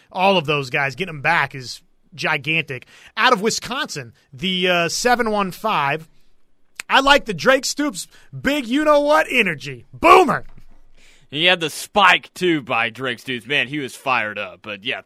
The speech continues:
Speaker 2: three touchdowns on the day for, uh, Drake Stoops. And I mentioned it Saturday in the postgame show, but, man, Drake Stoops is becoming one of the most beloved Sooners of all time.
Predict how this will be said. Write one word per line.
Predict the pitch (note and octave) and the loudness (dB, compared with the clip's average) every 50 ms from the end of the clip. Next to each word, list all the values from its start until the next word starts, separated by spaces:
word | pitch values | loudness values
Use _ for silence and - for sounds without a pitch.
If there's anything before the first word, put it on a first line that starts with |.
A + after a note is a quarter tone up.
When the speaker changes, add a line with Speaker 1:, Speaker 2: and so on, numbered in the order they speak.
| _ | _
Speaker 2:
three | - D#3 G3 A3 G3 | -12 -10 -8 -8 -10
touchdowns | - - - F#3+ E3+ - - C#3+ C3+ B2+ A#2+ A2+ A#2+ | -12 -6 -4 -2 -2 -2 -4 -4 -4 -4 -4 -4 -6
on | B2+ B2 G#2+ | -8 -8 -8
the | G#2 | -8
day | G2+ A#2+ A#2+ A#2+ A2+ | -6 -4 -4 -4 -4
for, | G#2+ - - G#2+ G#2 F#2+ - _ _ _ _ _ _ - | -6 -10 -14 -16 -16 -16 -18 _ _ _ _ _ _ -16
uh, | G2+ F#2 F2+ G2+ | -14 -14 -14 -16
Drake | - A#2+ C3 D3 C#3 A2+ | -12 -8 -4 -2 -2 -2
Stoops. | - - - C3 A#2+ - - - - F#2+ | -4 -8 -8 -8 -8 -8 -10 -16 -16 -16
And | F#2+ F2+ - - | -18 -18 -16 -10
I | - C#3+ | -8 -8
mentioned | D#3 D#3 D#3+ D3+ - - B2+ | -6 -6 -8 -10 -10 -10 -10
it | C3 A#2 G2+ - - | -10 -10 -10 -12 -18
Saturday | - - D3+ C#3+ C3+ C3 B2+ B2 A#2+ | -8 -4 -2 0 0 0 0 -2 -6
in | G#2 | -6
the | F#2 | -10
postgame | - - C#3+ B2+ - - A#2 G#2 G2 | -12 -10 -10 -10 -10 -12 -12 -14 -14
show, | - - A#2 A#2 G#2+ | -14 -12 -10 -10 -10
but, | G2+ G2+ | -10 -12
man, | G#2+ B2 B2+ A#2 G#2 G2 _ _ _ _ _ _ _ _ | -10 -8 -6 -6 -8 -10 _ _ _ _ _ _ _ _
Drake | - A3+ G3+ | 0 0 0
Stoops | E3+ - - F#3 F#3+ F3+ - - | 0 -2 -4 -4 -4 -4 -4 -6
is | C#3+ B2+ G#2 | -8 -8 -8
becoming | B2+ B2 - D#3 D3 C#3 B2+ B2 | -10 -8 -6 -6 -6 -6 -6 -6
one | B2+ B2+ | -6 -6
of | B2 | -6
the | A#2+ A#2+ | -6 -8
most | A#2 - - | -8 -10 -12
beloved | - A#2+ A2+ A#2+ B2 A#2+ G#2+ G2 | -12 -10 -6 -4 -4 -4 -4 -6
Sooners | - - B2+ A#2+ A2+ G#2+ G2+ F#2 - | -10 -10 -10 -8 -8 -10 -12 -12 -14
of | G#2+ G#2+ G2+ | -14 -14 -12
all | A2+ A#2 A2+ G#2+ | -10 -10 -10 -10
time. | - - - A2 G2+ F#2 F2+ E2+ | -10 -10 -10 -10 -10 -10 -14 -18